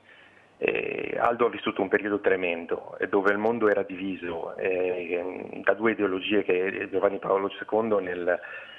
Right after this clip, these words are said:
suo ultimo libro, Memoria e Identità, definisce le due grandi ideologie del male, nazismo e comunismo. Ci indica, eh, un criterio, Aldo, di discernimento assoluto tra bene e male che oggi manca proprio e che ha garantito a lui in prima persona di rimanere libero.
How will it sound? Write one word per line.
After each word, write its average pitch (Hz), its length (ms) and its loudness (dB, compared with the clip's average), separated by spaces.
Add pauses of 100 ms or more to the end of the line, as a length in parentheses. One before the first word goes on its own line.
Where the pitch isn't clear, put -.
(140)
suo - 160 2
ultimo 101 320 2
libro, 104 260 0
Memoria 95 320 0
e 95 40 -4
Identità, 95 500 2
definisce 90 480 -2
le 90 80 -2
due 104 240 2
grandi 107 440 2
ideologie 92 380 0
del 92 160 -2
male, 87 420 -2 (580)
nazismo 104 500 -2
e 90 40 2
comunismo. 92 640 -6 (500)
Ci - 160 0
indica, 117 680 0 (120)
eh, - 400 -14
un 120 180 -6
criterio, 101 600 2
Aldo, 95 260 2
di 101 100 -4
discernimento 101 640 0
assoluto 110 500 -2
tra 98 160 2
bene 92 220 0
e - 20 -2
male 110 280 2
che 98 120 0
oggi 95 220 0
manca 92 340 -4
proprio - 480 -4 (560)
e - 160 0
che 123 100 2
ha 113 60 6
garantito 113 560 0
a 110 60 6
lui 127 180 -4
in 117 60 -8
prima 101 280 0
persona 120 500 -2
di 113 100 -4
rimanere 92 380 -2
libero. 92 360 -4